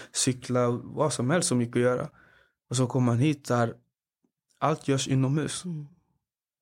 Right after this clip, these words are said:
Speaker 1: Som allting är så här inomhusbaserat. Fotboll är inomhus, fotboll vintertid. Eh, kompisar, sitta hemma, kolla på T V mycket och såna saker. Så att det var,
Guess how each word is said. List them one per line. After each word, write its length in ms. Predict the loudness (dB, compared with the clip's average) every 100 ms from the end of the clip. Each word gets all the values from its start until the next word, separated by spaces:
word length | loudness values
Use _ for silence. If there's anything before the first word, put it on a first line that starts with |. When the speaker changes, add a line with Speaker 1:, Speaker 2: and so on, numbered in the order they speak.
| _ _ _ _
Speaker 1:
Som 340 | -14 -10 -10 -2
allting 400 | -2 0 0 0
är 40 |
så 140 | 0 0
här 200 | -2 -2
inomhusbaserat. 1000 | -2 0 0 0 -2 -2 0 2 0 -2
Fotboll 480 | -2 -4 0 0 2
är 40 |
inomhus, 540 | 2 0 -2 -2 -4 -2
fotboll 420 | -4 0 0 0
vintertid. 640 | -2 -4 -4 -2 -2 -2 -14 _ _ _ _ _ _ _
Eh, 300 | -4 -2 -2
kompisar, 680 | -2 0 0 0 0 2 2
sitta 340 | 0 -4 -2 0
hemma, 460 | 2 2 0 -2
kolla 240 | -2 -2 -2
på 140 | -4
T 300 | 0 2 4
V 140 | 2
mycket 360 | 2 0 -2 -4
och 80 | -2
såna 240 | -2 -2
saker. 340 | -2 -4 -4 -4
Så 140 | -4
att 80 | -4
det 80 | -4
var, 240 | -4